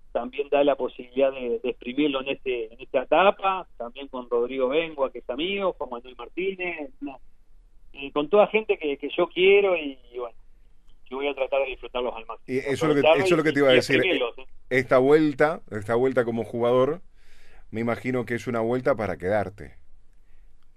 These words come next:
Speaker 1: Sí, es una vuelta para, para terminar la, la
Speaker 2: Y, no, y
Speaker 1: lo
Speaker 2: para,
Speaker 1: que es.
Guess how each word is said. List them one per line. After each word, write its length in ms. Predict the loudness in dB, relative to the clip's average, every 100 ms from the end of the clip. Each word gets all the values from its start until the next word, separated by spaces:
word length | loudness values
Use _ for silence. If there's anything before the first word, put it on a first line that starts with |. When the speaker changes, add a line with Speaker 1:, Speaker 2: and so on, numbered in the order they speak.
| -20 -20 -20 -20 -20 -10
Speaker 1:
Sí, 400 | -4 0 0 0
es 140 | -2
una 140 | 0 4
vuelta 280 | 4 6 2
para, 300 | 2 0 2
para 280 | 2 2 0
terminar 540 | -8 -6 -2 -2 0
la, 340 | 0 0 -2
la 160 | -4 -4
Speaker 2:
Y, 100 | -2
no, 120 | -2 0
y 100 | 4
Speaker 1:
lo 60 |
Speaker 2:
para, 200 | 6 6
Speaker 1:
que 80 | 2
es. 140 | -6